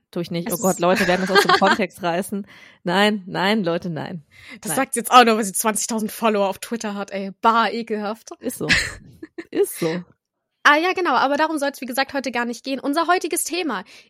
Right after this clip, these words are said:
Speaker 2: ist, ähm, äh, ich, ich versuch so ein bisschen in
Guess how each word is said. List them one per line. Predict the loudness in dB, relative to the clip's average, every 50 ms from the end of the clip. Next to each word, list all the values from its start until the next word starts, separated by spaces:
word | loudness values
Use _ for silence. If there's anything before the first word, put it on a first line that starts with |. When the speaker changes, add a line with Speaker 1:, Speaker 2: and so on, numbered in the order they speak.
| _
Speaker 2:
ist, | -6 -4 -4 -6 -8 -10 -10 -4 0
ähm, | 2 2 2 2 0 0 -2 -2 -2 -2
äh, | -2 -4 -4 -6 -6 -8 -10 -12 -12 -14 -18 -20 -20 _ _ _ _
ich, | -14 -12 -12 -10 -10
ich | -10 -8 -4
versuch | -4 -4 -4 -4 -4
so | -4 -2
ein | -2 -2 -2
bisschen | -4 -4 -4 -4 -4 -4
in | -4 -4 -4 -4 -4